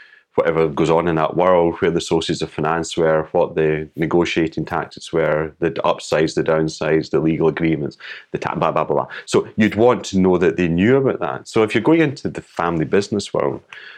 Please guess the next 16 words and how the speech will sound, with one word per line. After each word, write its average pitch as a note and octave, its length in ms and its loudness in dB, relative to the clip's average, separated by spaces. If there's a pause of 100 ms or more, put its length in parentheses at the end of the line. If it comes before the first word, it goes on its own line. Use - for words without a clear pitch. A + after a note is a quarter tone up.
(240)
it - 80 -6
seems C3 340 0 (100)
obvious E2 520 2
that - 140 -2
you D#2+ 200 0
would D#2+ 240 -2
say, E2 520 0 (320)
"How F2 320 -2
well D#2+ 480 2 (100)
equipped - 480 -2
are E2+ 80 -2
my D#2+ 200 0
advisors D#2+ 600 -2
with D#2+ 160 -4
the E2 80 -2
knowledge D#2+ 640 0